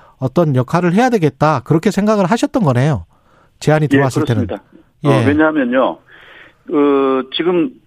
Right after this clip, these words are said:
Speaker 2: 거의 뭐 내전에 가까운 선거라고 표현하지 않습니까?
Speaker 1: 그렇죠.
Speaker 2: 역대급 비호감 선거라고도 말했고요.
Speaker 1: 예.
Speaker 2: 그런데 이제 선거 이후의 상황은 보십시오.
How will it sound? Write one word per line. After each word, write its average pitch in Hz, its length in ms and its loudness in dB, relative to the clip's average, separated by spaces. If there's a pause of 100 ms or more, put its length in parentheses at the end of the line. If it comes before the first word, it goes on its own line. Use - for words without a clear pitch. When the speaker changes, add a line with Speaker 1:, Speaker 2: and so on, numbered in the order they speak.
(240)
Speaker 2:
거의 180 240 0
뭐 160 200 0
내전에 143 580 -2
가까운 139 360 -2
선거라고 139 460 -2
표현하지 127 380 -6
않습니까? 104 400 -6
Speaker 1:
그렇죠. 143 380 -2 (640)
Speaker 2:
역대급 - 520 -4
비호감 123 420 -2
선거라고도 104 560 -6
말했고요. 82 600 -6
Speaker 1:
예. 117 360 0 (280)
Speaker 2:
그런데 170 280 -2
이제 147 180 0
선거 175 320 0
이후의 180 440 -2
상황은 135 480 -4
보십시오. 107 540 -8